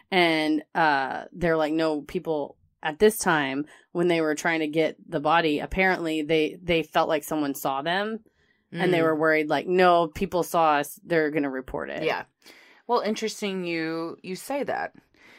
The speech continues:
Speaker 2: While Kennedy claims he swam across the channel back to the mainland,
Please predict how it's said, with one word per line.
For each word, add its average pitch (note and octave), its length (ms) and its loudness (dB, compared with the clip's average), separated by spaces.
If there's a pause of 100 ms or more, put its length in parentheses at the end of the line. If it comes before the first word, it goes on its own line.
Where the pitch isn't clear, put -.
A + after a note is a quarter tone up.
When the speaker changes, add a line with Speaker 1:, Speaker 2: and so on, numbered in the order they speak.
(500)
Speaker 2:
While F3 300 6
Kennedy D#4 480 -2
claims G#3 600 -4
he F#3 140 -10
swam F#3+ 560 -4
across G3 440 2
the E3 100 -16
channel C3 480 -4
back C3 300 4
to - 80 -16
the C#3+ 60 -6
mainland, B2 640 -8